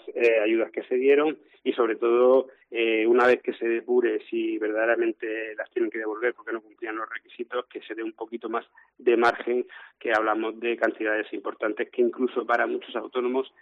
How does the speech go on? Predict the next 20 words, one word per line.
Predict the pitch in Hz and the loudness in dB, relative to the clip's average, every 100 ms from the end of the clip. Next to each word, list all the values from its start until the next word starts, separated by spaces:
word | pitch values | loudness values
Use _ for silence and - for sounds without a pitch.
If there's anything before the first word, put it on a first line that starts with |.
| _ - | _ -4
ya | 135 | 2
no | 123 | 2
están | 120 120 | 2 0
en | 117 117 | 2 0
esa | 110 | -2
actividad, | - 113 113 135 147 143 | -12 -10 -2 4 4 4
otros | - 123 - | 2 -6 -6
se | |
han | 110 | -6
jubilado | - 117 113 123 135 - - _ | -2 -2 0 0 -2 -4 -16 _
y | - 120 | -4 0
lo | 107 | 0
cual | 110 110 | 2 0
les | 110 | 0
puede | - 113 104 | -4 -6 -6
suponer | 110 107 107 107 107 | -6 -6 -4 -4 -4
un, | 113 107 | -4 -4
un | 110 113 | -4 -2
menoscabo | 113 107 - 117 | -2 -2 0 0
importante. | 113 104 - 110 101 - | 0 -2 -4 -4 -4 -12